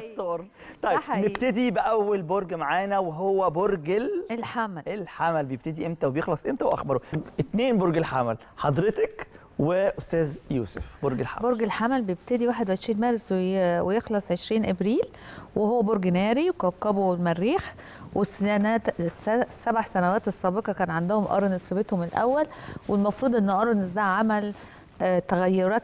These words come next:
Speaker 2: كتيرة جدا في شخصه وفي ظروفه، وهو هيمشي إن شاء الله بشكل خلاص، آه،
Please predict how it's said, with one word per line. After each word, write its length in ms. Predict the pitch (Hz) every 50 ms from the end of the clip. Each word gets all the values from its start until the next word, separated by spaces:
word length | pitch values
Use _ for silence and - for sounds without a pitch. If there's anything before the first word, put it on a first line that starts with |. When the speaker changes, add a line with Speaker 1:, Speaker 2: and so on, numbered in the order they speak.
| - -
Speaker 2:
كتيرة 380 | 208 - - 277 302 277 247
جدا 420 | 202 185 226 214 185 180 202 190 185
في 160 | - - 175
شخصه 360 | - 202 - - - - 262
وفي 360 | 269 247 214 190 170 - 185
ظروفه، 480 | 156 151 185 208 240 254 - 370 403 - - - - - - - - - -
وهو 340 | 196 196 190 247 262 262
هيمشي 540 | 226 190 196 196 214 233 262 262 247 - 226
إن 60 | 190
شاء 300 | 190 - 247 233 - -
الله 280 | 190 190 190 196 214 240
بشكل 840 | 220 196 190 - - 226 - - - 190 175 165 165 165 160 160 156 - - - - -
خلاص، 360 | - - 180 196 214 220 - - - -
آه، 260 | 175 160 151 156 -